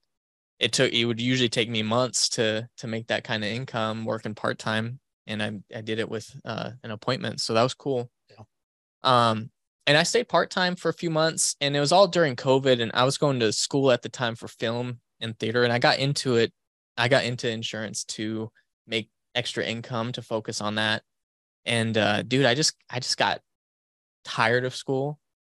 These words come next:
Speaker 1: 'cause it was all over Zoom, and I was going for production. So I was like, "This doesn't make any sense."
Speaker 2: Right.
Speaker 1: So I, I dropped out and I went full-time in insurance. Um, and I, I was,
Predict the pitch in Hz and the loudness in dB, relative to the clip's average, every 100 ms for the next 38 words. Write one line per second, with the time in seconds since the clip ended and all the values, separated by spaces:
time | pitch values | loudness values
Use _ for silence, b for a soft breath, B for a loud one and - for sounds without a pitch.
0 | _ 123 110 110 110 120 117 107 110 107 | _ -6 -6 -4 0 2 0 -2 -6 -4
1 | 107 127 170 _ _ _ _ _ _ 117 | -4 -6 -10 _ _ _ _ _ _ -2
2 | 113 113 110 120 117 113 - 107 - - | 0 0 0 0 0 -2 -6 -8 -4 -2
3 | 92 - 147 139 156 _ - 120 107 110 | -2 -2 -6 -8 -10 _ -6 -2 0 -2
4 | - _ - 110 117 107 110 120 - 101 | -4 _ -14 -10 -8 -8 -4 -4 -2 -2
5 | 104 101 98 - 123 120 120 - 80 - | -2 -4 -6 -6 -6 -4 -4 -4 -6 -10
6 | - - _ - - _ _ _ _ - | -10 -10 _ -20 -20 _ _ _ _ 2
7 | 113 110 120 117 131 120 - 123 117 117 | 4 4 4 2 6 4 4 4 6 4
8 | - 113 104 107 110 98 - 131 123 - | 0 -4 -2 0 -2 -2 -2 0 0 -4
9 | 117 110 107 110 107 - 101 98 - - | -4 -4 -4 -6 -6 -8 -8 -10 -6 -6
10 | - _ _ 113 107 101 98 120 _ _ | -6 _ _ -2 0 -2 -6 -16 _ _
11 | _ _ _ - 117 110 107 - 110 107 | _ _ _ -8 -2 0 2 2 0 -2